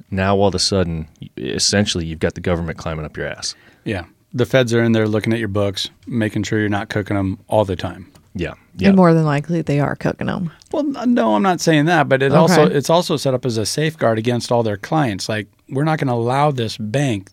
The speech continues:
Speaker 2: to put themselves in such a predicament that they won't be able to insure at least the two hundred fifty thousand dollars that we're insuring. Like, they're covering their own ass in a way here. Um, so it, it's kinda like a thing that has to be there. In order for the government to be F D I C, which you'll, you'll
Speaker 1: Mm-hmm.
Speaker 2: talk about
Speaker 1: Mm-hmm.
Speaker 2: that,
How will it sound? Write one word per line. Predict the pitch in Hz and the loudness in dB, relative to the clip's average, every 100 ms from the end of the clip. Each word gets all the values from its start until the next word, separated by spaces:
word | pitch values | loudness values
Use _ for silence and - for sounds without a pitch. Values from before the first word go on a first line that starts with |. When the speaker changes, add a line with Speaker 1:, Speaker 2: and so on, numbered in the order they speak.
| _ | _
Speaker 2:
to | - | -8
put | - 127 | -4 -2
themselves | 120 - 123 117 | -2 -2 -2 0
in | |
such | 107 127 | 0 -2
a | 107 | -2
predicament | 123 120 127 120 110 | -2 0 0 0 -2
that | 113 107 | -2 -2
they | 117 | 0
won't | 123 117 | 0 0
be | |
able | 113 117 | 0 0
to | 107 104 - - - | -2 -4 -10 -20 -10
insure | 123 101 - - 156 110 101 - | -4 -2 -2 2 2 2 0 -8
at | - 117 | -8 -6
least | 117 170 120 - | -4 -2 -2 -6
the | - | -8
two | - 123 | -4 -2
hundred | 117 110 | -2 -4
fifty | 120 113 | -6 -4
thousand | 117 110 104 | -2 -2 -2
dollars | 107 104 95 | -2 -2 -2
that | 98 | -4
we're | 117 123 101 | 2 4 2
insuring. | 87 - 95 92 - - - - | -2 -4 -6 -8 -14 -20 -6 -2
Like, | 110 | 2
they're | 120 | 2
covering | - 165 131 | 4 4 4
their | 113 | 4
own | 117 107 | 4 4
ass | 110 104 87 113 | 2 0 -4 -6
in | 98 | -4
a | |
way | 98 113 98 | -2 0 -2
here. | 95 90 - - - - _ | -4 -10 -14 -20 -20 -20 _
Um, | - 98 95 | -4 -2 -2
so | - 113 | 0 0
it, | 107 | 0
it's | - 117 | -4 -4
kinda | 143 135 | 0 2
like | 117 | 2
a | 101 | -2
thing | 95 117 | -2 -2
that | 101 | -2
has | - 123 123 | -4 -4 -2
to | - | -4
be | 92 120 | -2 0
there. | 110 98 95 - - _ | 2 0 -4 -10 -20 _
In | - | -2
order | 113 135 | 2 2
for | 131 | 2
the | 123 | 0
government | 113 123 120 120 | 2 2 2 0
to | 110 | 0
be | 113 110 113 | 2 2 2
F | 113 - | -2 0
D | 117 | 2
I | 104 | 2
C, | 98 - 123 | 0 2 2
which | 123 104 - - | 2 -2 -6 -10
you'll, | 117 107 - | -8 -6 -6
you'll | 113 | -4
Speaker 1:
Mm-hmm. | 90 95 92 | -2 -4 -4
Speaker 2:
talk | - 95 | -4 0
about | 101 98 | 0 0
Speaker 1:
Mm-hmm. | |
Speaker 2:
that, | 117 110 | 0 0